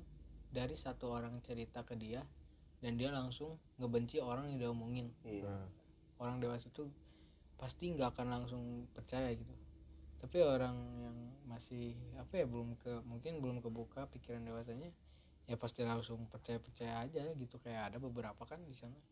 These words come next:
Speaker 2: Iya, masih
Speaker 1: Gitu.
Speaker 2: kurang pendewasaan
Speaker 1: Iya,
Speaker 2: gitu.
Speaker 1: kurang pendewasaannya. Tapi kalau misalkan yang udah dewasa pasti nggak, apa ya, emosi, oh, apa ya,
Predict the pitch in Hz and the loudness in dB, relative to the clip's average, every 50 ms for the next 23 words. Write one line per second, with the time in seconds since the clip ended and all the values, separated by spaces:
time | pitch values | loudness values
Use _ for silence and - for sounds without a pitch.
0 | - - - - - - - 107 107 104 101 104 - 135 - - - 104 98 95 | -20 -20 -20 -20 -20 -10 -4 -2 -2 -2 -2 -4 -4 -6 -8 -6 -4 -4 -4 -4
1 | 92 92 95 - 95 95 92 90 92 90 - - - - 90 92 131 131 135 135 | -4 -6 -8 -10 -8 -8 -6 -6 -6 -8 -10 -12 -10 -8 -6 0 2 4 6 6
2 | 135 135 135 131 131 - 123 120 120 117 123 117 120 117 117 113 120 123 127 123 | 6 6 4 4 4 2 2 2 2 2 2 2 2 2 2 2 2 2 0 0
3 | 123 117 - 135 143 - 131 127 123 120 - - 120 120 120 117 117 117 120 - | -2 -4 -8 -8 -4 -2 0 0 0 -4 -4 -4 -4 -4 -4 -6 -6 -8 -12 -14
4 | - - - - - - - - - - - - - 127 123 127 123 123 120 123 | -18 -20 -20 -20 -20 -20 -20 -20 -20 -20 -16 -8 -4 -2 0 2 2 2 2 2
5 | 123 123 120 - 131 139 147 - 127 127 131 131 127 127 123 120 120 123 127 143 | 2 0 0 0 0 -2 0 0 -2 -2 0 0 0 0 0 0 0 -2 -2 -6
6 | 135 - - 151 123 - - - - _ _ _ _ - - - - - - - | -10 -12 -12 -12 -12 -12 -16 -20 -20 _ _ _ _ -20 -20 -20 -20 -20 -20 -20
7 | - - - - - - - 135 127 131 131 131 131 - - 135 131 131 131 131 | -20 -20 -20 -20 -20 -10 -4 0 2 4 4 2 2 0 0 2 4 4 4 4
8 | 131 131 135 139 143 - 143 156 - - - - - 160 170 - - - 117 | 4 2 0 0 -2 -2 -2 -2 -2 -2 -8 -6 -4 -4 -4 -2 -4 -6 -8